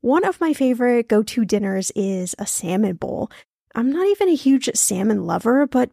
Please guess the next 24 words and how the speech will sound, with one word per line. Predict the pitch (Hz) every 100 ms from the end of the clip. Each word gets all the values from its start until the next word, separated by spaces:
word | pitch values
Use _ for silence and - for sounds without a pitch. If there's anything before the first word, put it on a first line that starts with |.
| 208
ButcherBox's | 262 269 349 330 320 - 320 277
wild-caught | 226 202 202 226 - - -
salmon | - 214 208 208
is | 202 214 220 214 - _ _
oh | - 330 320
so | - - 196
good. | 190 - 233 269 - _ _ _
I | -
make | 247 247
a |
nice | 233 208 -
little | 175 180
marinade, | 254 330 330 320 320 311 311
saute | - - - 220
some | 202 196 185
veggies, | 330 339 311 311 302 294 -
cook | - -
the | 208
salmon, | - 302 294 302 302 294
and | 226
throw | - 226 226
in | 214 208
some | - 180 170
rice. | 190 - -